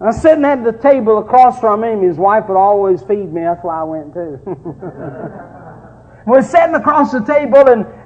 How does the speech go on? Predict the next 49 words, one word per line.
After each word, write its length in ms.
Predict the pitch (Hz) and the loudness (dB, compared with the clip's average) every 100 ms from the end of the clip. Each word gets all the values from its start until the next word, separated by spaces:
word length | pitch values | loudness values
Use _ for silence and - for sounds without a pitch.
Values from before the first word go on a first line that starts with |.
| - | -2
and, 280 | 269 254 | 0 2
uh, 340 | 240 220 185 - - - - - _ - | 4 4 2 -6 -20 -20 -20 -20 _ 0
the 120 | 226 | 4
Holy 300 | 302 370 359 | 6 6 4
Spirit 360 | - 311 262 | 0 0 0
spoke 280 | - 262 240 | 2 0 2
to 60 | 220 | -2
me 120 | 240 | -2
while 320 | 240 277 269 | 2 2 2
he 80 | 277 | 0
was 160 | 247 - | -2 2
talking 380 | 269 226 220 | 2 2 0
and 120 | 220 196 | -8 -6
said, 220 | 233 196 | -6 -4
"Now, 200 | 202 202 | -2 -2
I 40 | |
want 220 | 226 220 | -2 -6
you 60 | 226 | -8
to 60 | 214 | -6
listen. 280 | 226 - | -6 -6
I'm 80 | 156 | -12
gonna 180 | 151 147 - | -12 -14 -12
teach 260 | 190 - | -12 -12
you 80 | 139 - | -18 -20
something." 380 | 117 110 - 120 - - - - - _ _ - - _ _ _ - - | -20 -20 -20 -20 -20 -20 -20 -20 -20 _ _ -20 -20 _ _ _ -20 -20
And 120 | 107 | -8
Charlie 380 | 185 185 175 156 | -4 -2 -2 -4
was 160 | 147 | -8
just 240 | 165 147 - - - - - - _ | -10 -12 -18 -20 -20 -20 -20 -20 _
talking 340 | 156 151 147 | -6 -4 -4
away 320 | 160 156 151 143 | -4 -2 -2 -4
in 80 | |
his 180 | 147 131 | -8 -12
simple 320 | - 147 135 | -12 -12 -10
way. 380 | 143 139 131 127 - - _ - | -8 -8 -8 -12 -16 -20 _ -4
I 60 | |
mean, 240 | 277 302 277 | 0 4 6
he 80 | 285 | 6
would 180 | 226 | 4
say 260 | - 226 220 | 2 0 0
things. 420 | 220 202 202 175 | 0 -4 -4 -6
I 80 | 180 | -8
remember 300 | 175 202 196 | -6 -4 -2
one 200 | 185 196 | -2 -4
day 160 | 170 160 | -6 -8
sitting 280 | - 175 160 | -10 -12 -10
on 100 | 156 | -10
the 100 | 139 | -10
couch. 300 | 165 170 | -10 -10